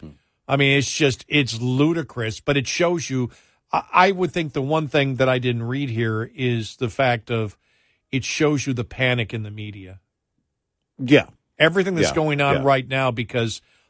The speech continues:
Speaker 1: on every single major issue, I believe the left is backed into a corner.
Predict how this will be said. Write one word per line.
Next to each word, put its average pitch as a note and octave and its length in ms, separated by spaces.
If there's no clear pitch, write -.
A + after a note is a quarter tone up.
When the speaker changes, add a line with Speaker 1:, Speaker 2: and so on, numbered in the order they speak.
Speaker 1:
on B2 120
every C#3+ 220
single C#3+ 280
major C3 380
issue, A2 460
I A#2+ 160
believe A2+ 500
the A2+ 300
left A#2+ 400
is G#2+ 260
backed A#2+ 480
into A2+ 240
a G2+ 60
corner. A2+ 480